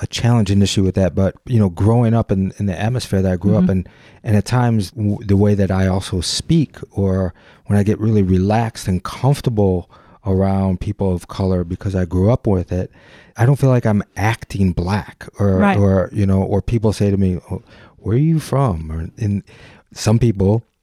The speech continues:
Speaker 1: when they listen to my podcast, I even had a couple people say, "Wow, when I saw your picture, I was surprised that you were white."
Speaker 2: Mm-hmm.
Speaker 1: And so I have an interesting dynamic when it comes to even the naturalness of that. Like, I'm not trying to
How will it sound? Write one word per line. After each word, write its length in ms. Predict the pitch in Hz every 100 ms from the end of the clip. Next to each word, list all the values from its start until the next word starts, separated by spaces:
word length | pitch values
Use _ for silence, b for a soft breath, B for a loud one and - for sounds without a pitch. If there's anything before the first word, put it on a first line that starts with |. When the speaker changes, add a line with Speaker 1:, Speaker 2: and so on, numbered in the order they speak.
| _
Speaker 1:
when 180 | 104 98
they 100 | 95
listen 320 | 98 98 107
to 80 | -
my 100 | 95
podcast, 600 | 90 110 107 - 92 -
I 80 | 95
even 340 | 87 101 95 92
had 180 | 92 92
a 60 | - -
couple 160 | 92
people 260 | - 98 -
say, 140 | 98
"Wow, 240 | 90 131 113
when 100 | 98
I 80 |
saw 220 | 92 107 101
your 160 | 92
picture, 480 | - 135 - 92 95 b b b b b
I 60 | 104
was 120 | 98
surprised 500 | 92 110 113 113 98
that 120 | 95
you 140 | 92 92
were 120 | 87
white." 320 | 87 143 - _ _ -
Speaker 2:
Mm-hmm. 120 | 190 208
Speaker 1:
And 280 | 226 277 311 B B B B
so 380 | - 127 123 - _
I 140 | 117
have 140 | 156 123
an 80 | 110
interesting 420 | 107 101 - 95
dynamic 600 | 92 95 98 98 95 -
when 100 | 95
it 80 | 92
comes 320 | - 98 92
to 160 | - 98
even 300 | 104 98 95
the 120 | 90
naturalness 880 | 95 92 101 123 147 - 98 98 90
of 100 | 92 92
that. 200 | 92 92
Like, 160 | 95
I'm 140 | 101 107
not 160 | 104
trying 240 | - 98
to 100 | 90